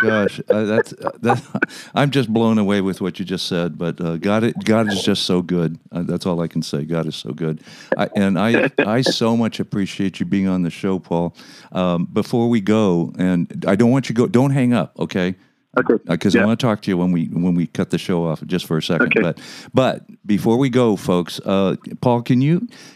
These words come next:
Speaker 1: uh, if people want to, uh, connect with you or read your books or,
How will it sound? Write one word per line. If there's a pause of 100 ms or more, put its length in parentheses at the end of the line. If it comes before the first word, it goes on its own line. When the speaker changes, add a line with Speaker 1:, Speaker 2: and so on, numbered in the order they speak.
(320)
Speaker 1:
uh,
if
people
want
to,
uh,
connect
with
you
or
read
your
books
or,